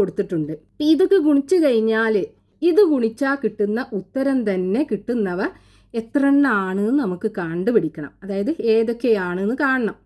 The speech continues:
അപ്പൊ നമുക്ക് ചോദ്യത്തിൽ തന്നിട്ടുള്ളത് ഇത് ഗുണിച്ചു കഴിഞ്ഞാൽ നമുക്ക് ഇവിടെ ഒരു ഗുണനഫലം കിട്ടൂലേ?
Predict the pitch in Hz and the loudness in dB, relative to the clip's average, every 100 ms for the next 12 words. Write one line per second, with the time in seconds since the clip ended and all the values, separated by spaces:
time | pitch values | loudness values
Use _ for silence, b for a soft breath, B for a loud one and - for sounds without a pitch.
0 | _ 277 330 320 392 339 302 330 359 403 | _ -2 0 2 2 2 2 2 2 2
1 | 403 403 302 254 294 277 202 185 233 262 | 2 2 0 2 0 0 0 2 2 0
2 | _ 311 349 403 359 330 320 330 302 294 | _ -2 2 2 4 2 2 0 2 2
3 | 294 294 269 294 330 277 262 277 - 247 | 2 2 2 0 2 0 0 0 0 -2
4 | 277 240 240 269 277 254 254 226 202 214 | -2 -2 -2 -2 -2 -2 -2 -2 -2 2
5 | 208 202 | 2 2